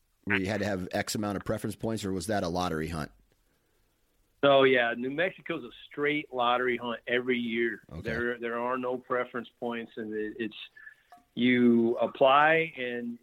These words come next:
Speaker 2: you, you get picked or you don't get picked. Even for residents, I, I mean, the, one of the,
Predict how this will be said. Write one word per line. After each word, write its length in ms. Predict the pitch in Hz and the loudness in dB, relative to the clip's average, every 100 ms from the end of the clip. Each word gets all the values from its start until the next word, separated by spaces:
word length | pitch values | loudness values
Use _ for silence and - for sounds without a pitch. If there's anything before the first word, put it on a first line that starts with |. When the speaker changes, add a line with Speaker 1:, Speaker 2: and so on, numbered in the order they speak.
| - | -14
Speaker 2:
you, 180 | 117 110 113 | -14 -14 -14
you 100 | 113 | -4
get 200 | 117 - | -4 0
picked 340 | 156 160 156 | 2 2 0
or 40 | 123 | -6
you 140 | 117 | -4
don't 260 | 123 120 107 | -4 -4 -8
get 140 | 104 | -14
picked. 320 | - 104 - | -12 -12 -6
Even 340 | 131 147 185 160 | 0 2 2 -2
for 100 | 131 | -4
residents, 680 | 113 120 143 131 104 101 - 123 | 0 4 2 0 -10 -12 -8 -2
I, 180 | 127 123 | -2 -2
I 60 | 127 | -4
mean, 180 | 127 | -4
the, 220 | 123 123 123 | -2 -4 -6
one 200 | 120 139 | -4 -4
of 80 | 147 | -2
the, 200 | 135 120 | -4 -6